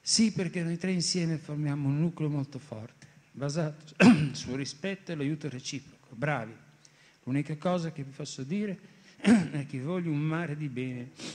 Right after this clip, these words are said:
e siete due persone veramente in gamba. E spero un giorno diventerà, di diventare brava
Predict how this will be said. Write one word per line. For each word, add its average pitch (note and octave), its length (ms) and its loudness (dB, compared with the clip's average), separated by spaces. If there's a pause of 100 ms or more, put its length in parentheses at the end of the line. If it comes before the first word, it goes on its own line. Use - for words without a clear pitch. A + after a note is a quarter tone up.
(240)
e B2+ 120 -6
siete F#3 380 -8
due D3 160 -6
persone D#3 600 -8
veramente C3 640 -10
in C3 160 -10
gamba. - 420 -20 (100)
E - 40 -20
spero D3 300 -10
un D3 140 -4
giorno F#3+ 320 -4
diventerà, C#3 640 -8
di A#2 120 -12
diventare C#3 520 -8
brava B2+ 420 -8